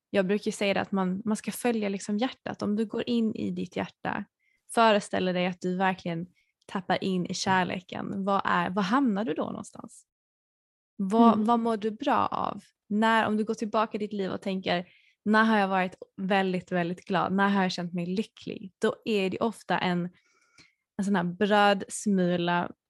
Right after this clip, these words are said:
Speaker 1: liksom som, som leder till en ny brödsmula. Så man ska egentligen följa smulorna till, till
Speaker 2: Mm.
Speaker 1: liksom sitt, vad ska man säga, alignment för att känna att man är i en, i en alignment.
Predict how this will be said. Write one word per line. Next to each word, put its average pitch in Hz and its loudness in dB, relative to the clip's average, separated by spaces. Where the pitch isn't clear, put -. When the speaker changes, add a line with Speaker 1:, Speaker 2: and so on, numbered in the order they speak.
Speaker 1:
liksom 190 -6
som, 190 -2
som 196 -2
leder 185 0
till 202 -2
en 220 4
ny 269 4
brödsmula. 185 -4
Så - -6
man 208 -2
ska - -4
egentligen 208 -2
följa 208 -2
smulorna 240 -2
till, 190 -4
till 214 6
Speaker 2:
Mm. 185 0
Speaker 1:
liksom 180 -4
sitt, - -10
vad 190 -4
ska 190 -6
man 185 -4
säga, 180 -4
alignment 190 2
för - -6
att 190 -8
känna 180 0
att 175 -8
man 185 -2
är - 0
i 175 -2
en, 180 0
i - -6
en 190 -2
alignment. 202 -4